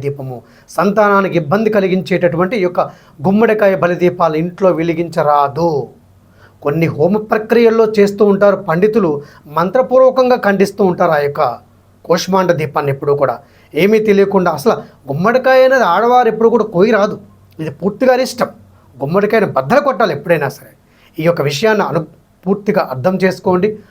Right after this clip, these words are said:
అందరికీ తెలియచేయండి. పాపం తెలియక చాలామంది ఇతరులు చెప్పినటువంటి ఆ గుమ్మడికాయ అమ్మేటటువంటి వ్యాపారస్తుల యొక్క మాయ మాటలు నమ్మి చేస్తూ ఉంటారు. ఇది ఎన్నో రకాల దోషాలను, కష్టాలను, ఆపదలను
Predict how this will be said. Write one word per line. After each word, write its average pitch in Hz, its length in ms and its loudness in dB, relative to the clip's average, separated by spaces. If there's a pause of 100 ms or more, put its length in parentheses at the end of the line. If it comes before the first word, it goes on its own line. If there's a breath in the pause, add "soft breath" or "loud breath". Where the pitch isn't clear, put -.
(220 loud breath)
అందరికీ 294 360 2 (100)
తెలియచేయండి. 202 580 2 (320 loud breath)
పాపం 143 300 -2
తెలియక 247 280 2 (140)
చాలామంది 202 500 2 (480 loud breath)
ఇతరులు 254 340 0
చెప్పినటువంటి 214 520 2
ఆ - 100 -2
గుమ్మడికాయ 214 480 2 (580 loud breath)
అమ్మేటటువంటి 190 720 2
వ్యాపారస్తుల 180 640 2
యొక్క 175 200 -2
మాయ 202 240 2
మాటలు 208 280 0
నమ్మి 180 200 -2
చేస్తూ 175 240 -8 (100)
ఉంటారు. 196 280 0 (400 loud breath)
ఇది 143 180 -8
ఎన్నో 226 160 2 (100)
రకాల 214 240 2 (160)
దోషాలను, 180 500 2 (160)
కష్టాలను, 180 460 0 (200)
ఆపదలను 170 340 -2